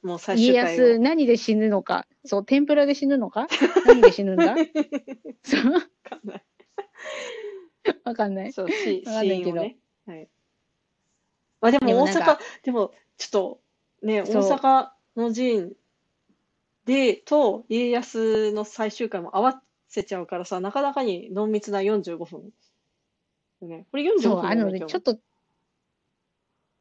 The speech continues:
Speaker 2: 四十五分？
Speaker 1: こう。
Speaker 2: 四十五分、いつも四十五分だけど、なんか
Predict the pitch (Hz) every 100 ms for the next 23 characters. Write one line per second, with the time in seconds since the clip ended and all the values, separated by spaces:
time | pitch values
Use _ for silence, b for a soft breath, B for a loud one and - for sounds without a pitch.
0 | _ _ _ _ _ _ _ 214 262 220
1 | 214 233 175 196 - _ _ _ _ _
2 | _ _ - 190 247 285 233 262 262 202
3 | 208 262 370 277 233 226 214 202 220 190
4 | 180 185 190 190 208 185